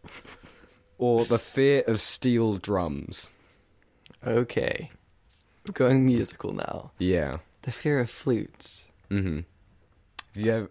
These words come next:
Speaker 1: have you
Speaker 2: I
Speaker 1: ever
Speaker 2: don't
Speaker 1: been
Speaker 2: know.
Speaker 1: scared of a flute?
Speaker 2: I've never been scared of any of those things.
Speaker 1: Oh, okay.
Speaker 2: I feel like,
Speaker 1: <laughs> To
Speaker 2: I
Speaker 1: be
Speaker 2: don't know.
Speaker 1: honest,
Speaker 2: Yeah.
Speaker 1: within reason, yeah.
Speaker 2: <laughs> Uh,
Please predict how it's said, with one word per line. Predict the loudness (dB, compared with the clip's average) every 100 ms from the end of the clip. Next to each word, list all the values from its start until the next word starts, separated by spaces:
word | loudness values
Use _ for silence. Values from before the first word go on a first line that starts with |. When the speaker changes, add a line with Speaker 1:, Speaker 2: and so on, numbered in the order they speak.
| -2
Speaker 1:
have | -2 2
you | 2
Speaker 2:
I |
Speaker 1:
ever | 4 4
Speaker 2:
don't |
Speaker 1:
been | 2
Speaker 2:
know. | 2
Speaker 1:
scared | 4 4 4
of | 2
a | 0
flute? | 0 -2 0
Speaker 2:
I've | -4 0
never | 2 0
been | 0 -2
scared | 0 0 0
of | 2
any | 2 2
of | 0
those | -4 -8
things. | -6 -6 -8 -12 -16 -6
Speaker 1:
Oh, | 0 0
okay. | 2 0 -2 -4 -4
Speaker 2:
I | -2
feel | 0 0
like, | 0 -2
Speaker 1:
<laughs> |
To | -6
Speaker 2:
I |
Speaker 1:
be | -2
Speaker 2:
don't | 2
know. | 2
Speaker 1:
honest, | 2 -2 -4 -10 _ -20 -8
Speaker 2:
Yeah. | 0 2
Speaker 1:
within | 4 4
reason, | 4 2 2 2
yeah. | 2 2 2 0 -2 -4 -4 -8
Speaker 2:
<laughs> | -16 -16 -20 _ -6
Uh, | 0 2 2